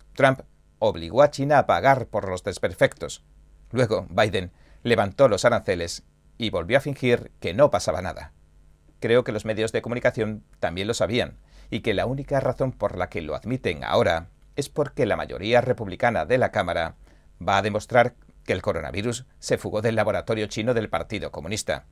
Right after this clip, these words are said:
Y esto va a suponer otro duro golpe a la credibilidad de los grandes medios de comunicación que se han convertido en una máquina de propaganda del Partido Demócrata,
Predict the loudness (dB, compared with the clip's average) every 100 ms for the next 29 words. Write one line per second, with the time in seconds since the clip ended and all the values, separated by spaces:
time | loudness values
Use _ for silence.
0 | _ _ _ -20 -10 -6 -4 -2 2 2
1 | 2 -6 -4 -2 -2 -6 _ _ _ 2
2 | 4 4 0 -2 0 2 2 0 2 4
3 | 4 4 0 -2 -6 -2 0 0 -2 -2
4 | -2 -4 -6 -6 -4 -6 -8 -10 -8 -2
5 | -2 -2 -10 -20 -20 -16 -2 2 4 4
6 | 4 4 4 2 4 4 4 2 2 0
7 | 0 0 0 0 0 0 0 0 0 -2
8 | -6 -6 -6 -6 -2 -2 0 0 2 2